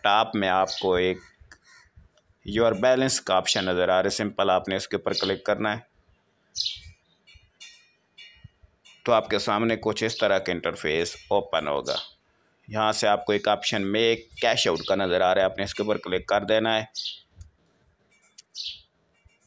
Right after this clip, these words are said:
ये देख सकते हैं, जब आपके पास थर्टी डॉलर कंप्लीट हो जाता है तो आप इसका PayPal में विड्रॉ ले सकते हैं। जब आपके तीस डॉलर कंप्लीट हो जाएं तो आपने PayPal की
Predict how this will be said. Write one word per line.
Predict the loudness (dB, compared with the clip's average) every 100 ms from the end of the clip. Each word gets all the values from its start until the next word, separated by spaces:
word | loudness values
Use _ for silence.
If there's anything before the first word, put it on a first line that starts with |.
| _ _ _ _ _ -4
ये | -2 2
देख | 0 0
सकते | -4 -2 0
हैं, |
जब | 2 4
आपके | 2 2 -2
पास | 2 4 4 2 0
थर्टी | 0 -2 -6 -2 0 -2 -6 -20 _ _ _ -20 -20 -10 -8 -2
डॉलर | 2 4 2 0
कंप्लीट | -2 -2 0 0 0
हो | 0
जाता | 2 2 2
है | 0
तो |
आप | 2 2
इसका | 0 0 -2 0
PayPal | -2 0 2 2 2
में | -2
विड्रॉ | -2 -2 0 2
ले | 2 -2 -4
सकते | -6 -8 -6
हैं। | -4 -4 -4
जब | 0 0
आपके | 0 -4
तीस | -4 -2 -2 0
डॉलर | 0 0
कंप्लीट | -2 -4 -2 -2 0
हो | 0
जाएं | 0 0
तो | 0 0
आपने | 0 -2 -6 -2
PayPal | -2 2 0 0
की | -4